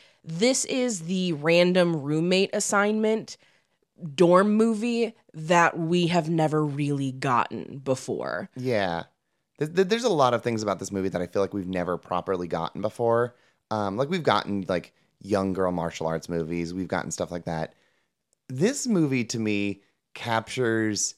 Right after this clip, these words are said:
Speaker 2: more than any other movie I've seen in probably the last five years what a current teenager is like.
Speaker 1: I agree with you completely, because it's also not trying to be like, "Hey, look, we're a teen movie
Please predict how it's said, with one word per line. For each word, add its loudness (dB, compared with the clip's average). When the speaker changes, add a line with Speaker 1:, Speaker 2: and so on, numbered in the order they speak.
Speaker 2:
more 4
than 0
any 2
other 2
movie 4
I've 2
seen -2
in -2
probably 0
the 2
last 0
five 0
years -2
what 4
a 2
current -2
teenager -2
is -6
like. -10
Speaker 1:
I 0
agree 0
with 0
you -2
completely, -2
because -2
it's -6
also 0
not -2
trying -2
to -6
be -2
like, 2
"Hey, 2
look, 2
we're 4
a 0
teen -4
movie 4